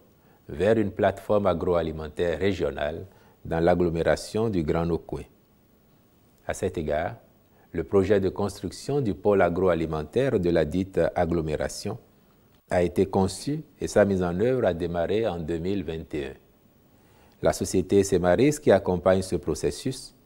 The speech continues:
jouit d'une expérience de plus de cinquante ans dans la gestion et l'exploitation de l'un des plus importants marchés alimentaires de gros dans le monde, situé en région parisienne et dénommé Marché international de Rungis.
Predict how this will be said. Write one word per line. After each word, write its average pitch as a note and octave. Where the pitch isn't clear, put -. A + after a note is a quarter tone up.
jouit F2+
d'une A2+
expérience G#2+
de F2+
plus G#2
de F2+
cinquante E2+
ans C3
dans F#2+
la E2
gestion G2
et E2+
l'exploitation F#2
de G2
l'un F2+
des F2
plus E2+
importants F2
marchés D#2+
alimentaires F#2
de F2+
gros F2
dans D#2
le D2
monde, F2
situé G2
en F#2
région F2
parisienne D#2+
et E2
dénommé F#2
Marché F2+
international E2+
de E2
Rungis. F2+